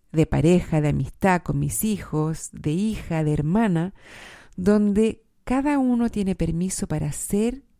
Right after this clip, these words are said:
quien es y estar como quiera.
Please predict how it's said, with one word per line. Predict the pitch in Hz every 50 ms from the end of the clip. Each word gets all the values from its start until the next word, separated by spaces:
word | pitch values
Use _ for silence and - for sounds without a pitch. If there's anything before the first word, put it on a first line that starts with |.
| _
quien | - - 220 226 214 - - -
es | 160 147 143 147 - - - - _
y | - 180 175 175
estar | 165 - - - _ - 170 165 175 175 -
como | - - 170 165 160 160 156
quiera. | - - - - - - - -